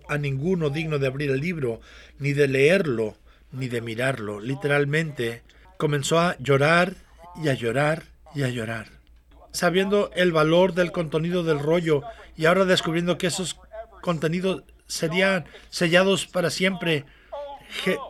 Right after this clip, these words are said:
Juan exclama su propio, "Oh no", y comienza a llorar. Tal vez el llanto de Juan se había bajado a un caso de tristeza cuando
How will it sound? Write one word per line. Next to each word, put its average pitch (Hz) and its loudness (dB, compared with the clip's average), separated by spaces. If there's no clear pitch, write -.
Juan 202 4
exclama 185 0
su 175 -4
propio, 175 0
"Oh 190 2
no", 185 -2
y 131 -12
comienza 131 -6
a 127 -8
llorar. 110 -8
Tal 175 0
vez 175 0
el 143 0
llanto 151 0
de 143 0
Juan 135 -6
se - -2
había 156 2
bajado 151 2
a 147 -2
un 139 -10
caso 165 -2
de 123 -2
tristeza 143 -2
cuando 143 0